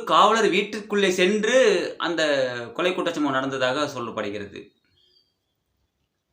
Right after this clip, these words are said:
நீங்க தமிழ்நாட்டுல குற்றங்களை குறைக்க முடியாதுங்க.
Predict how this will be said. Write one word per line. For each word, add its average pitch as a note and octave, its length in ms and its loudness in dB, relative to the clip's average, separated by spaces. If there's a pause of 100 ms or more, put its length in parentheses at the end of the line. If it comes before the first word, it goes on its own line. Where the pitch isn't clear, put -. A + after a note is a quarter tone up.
(1120)
நீங்க G3 280 -2 (840)
தமிழ்நாட்டுல G#3 520 0
குற்றங்களை F#3+ 440 -2
குறைக்க F#3 300 -2
முடியாதுங்க. D3 560 2